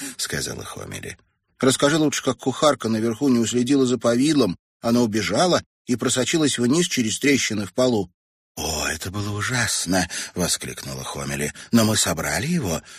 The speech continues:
во всяком случае, большую часть в чашке, без ручек и в пустой пузырек с надписью «Морфий».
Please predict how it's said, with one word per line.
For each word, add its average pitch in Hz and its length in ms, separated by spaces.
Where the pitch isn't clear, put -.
во 87 200
всяком - 260
случае, 92 340
большую 82 460
часть 120 340
в - 80
чашке, - 420
без 90 220
ручек - 340
и 185 40
в 175 100
пустой - 340
пузырек 113 420
с - 80
надписью 117 600
«Морфий». 104 720